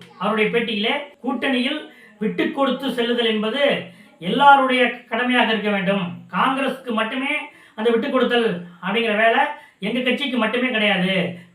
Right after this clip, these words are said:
திமுகவும் விட்டு கொடுக்கணும், மத்த கட்சிகளும் விட்டு கொடுக்கணும் எ-, என்று சொன்னார். அது மட்டுமல்லாமல், எங்களுக்கு உரிய மரியாதையை,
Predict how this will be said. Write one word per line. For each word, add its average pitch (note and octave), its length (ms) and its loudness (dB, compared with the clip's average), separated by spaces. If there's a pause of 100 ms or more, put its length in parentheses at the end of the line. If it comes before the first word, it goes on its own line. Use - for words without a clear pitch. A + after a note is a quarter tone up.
(120)
திமுகவும் C#4 560 2
விட்டு A#3 80 -4
கொடுக்கணும், G3+ 520 -2 (300)
மத்த F#3+ 220 -4
கட்சிகளும் C4+ 420 -2
விட்டு A#3+ 180 -2
கொடுக்கணும் F#3+ 480 -4 (360)
எ-, - 140 -2
என்று A3+ 200 -2
சொன்னார். A#3 460 0 (300)
அது C4 160 0
மட்டுமல்லாமல், A#3 720 0
எங்களுக்கு A#3+ 500 0
உரிய C4+ 260 -2
மரியாதையை, B3 800 -2